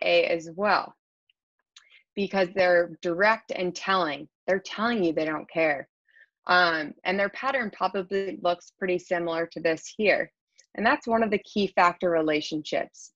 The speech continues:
When we were saying that we can't look at an individual factor by itself, is the A dominance to B extroversion relationship. Whenever the A is further to the right than the B extroversion,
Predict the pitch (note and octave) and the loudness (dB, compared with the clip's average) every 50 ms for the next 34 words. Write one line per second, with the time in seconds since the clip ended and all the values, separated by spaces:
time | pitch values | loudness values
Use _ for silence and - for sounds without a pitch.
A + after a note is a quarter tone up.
0 | _ - G3 F#3+ F#3+ G3 F#3 F#3 F3+ - G3+ F#3 F3+ F3+ F3+ F3+ F3+ E3 - F3+ | _ -8 -4 0 2 2 2 2 2 2 2 4 4 4 4 2 2 0 -2 -2
1 | F3 F#3 F3 - - - G#3 G#3+ - F#3+ F#3 F3+ F3 F#3 E3+ E3+ E3 D#3+ E3+ E3 | -2 -4 -6 -4 -4 -4 -4 -4 -2 0 0 0 2 2 0 0 0 0 0 0
2 | E3 D#3 D#3+ D#3+ D#3 E3 D#3+ D#3 D#3 - - D#3 D3 - - E3 D3+ D#3+ D#3 D3+ | 2 2 2 2 2 2 2 0 0 0 -2 -2 -2 -2 -4 -2 2 2 2 2
3 | D3+ - _ - - D#3+ E3 G#3+ A#3 _ _ _ _ _ _ _ _ _ _ - | 2 0 _ -2 2 2 2 2 0 _ _ _ _ _ _ _ _ _ _ -2
4 | - G3+ F3+ F3+ G#3 G3 - - F3+ F3+ F3+ F#3 G3 G#3+ A3 G3+ - G3+ F3+ E3+ | -2 0 0 4 2 2 4 4 6 6 8 8 6 4 0 0 0 0 0 2
5 | E3+ E3 E3+ E3 E3 E3 E3 E3+ - - - - - - - E3+ D#3 - E3+ F3 | 2 2 0 0 -2 -2 -4 -6 -10 -14 -20 -20 -14 -8 -6 -6 -4 0 2 4
6 | F3 E3+ E3 E3+ E3+ - D3+ D3+ - - - D#3+ D3+ D#3 D3+ D3+ C#3+ D#3 D3+ D3+ | 6 6 6 4 2 0 -4 -4 -4 -4 -4 -2 0 0 -2 -2 -2 -2 -2 -2
7 | D3 D3 D3 D3 D3 D3 - D#3+ D#3 - - - C#3 - - _ _ _ _ _ | -2 0 0 0 0 -2 -4 -8 -8 -8 -6 -4 -6 -6 -6 _ _ _ _ _
8 | _ _ _ _ - E3+ E3 E3+ E3+ F#3+ A3 G#3 B3+ B3 - - - F#3 F3+ E3 | _ _ _ _ -4 0 0 0 2 2 2 2 2 2 0 2 4 6 6 6
9 | E3 D#3+ D#3 D3+ D3+ D3+ D#3 E3+ F#3 - - E3 - - - - D#3+ D#3 D#3 D#3+ | 6 4 2 2 0 0 -2 -6 -8 -10 -14 -14 -14 -14 -12 -6 -6 -4 -2 0
10 | F3+ F3+ F3 - G#3 F#3+ G#3 G3+ F3+ F3 D#3+ D#3 D3 D3 D3+ D#3+ - _ _ _ | -2 -2 -2 -2 -6 -4 -2 0 2 2 2 4 2 2 0 0 -4 _ _ _
11 | - E3 E3 F3 F3+ E3+ - - - F3+ E3 D#3 D3 D3 D#3 F3+ - _ - D#3 | -6 -4 -2 0 0 -2 -2 0 2 4 4 4 4 2 0 -2 -4 _ -4 -6
12 | D#3 - - - - D#3 C#3 D3 C#3+ C#3 D3 - D#3 D#3 D#3+ F3 | -4 -6 -8 -8 -6 -6 -4 -2 -2 -4 -4 -4 -6 -6 -6 -8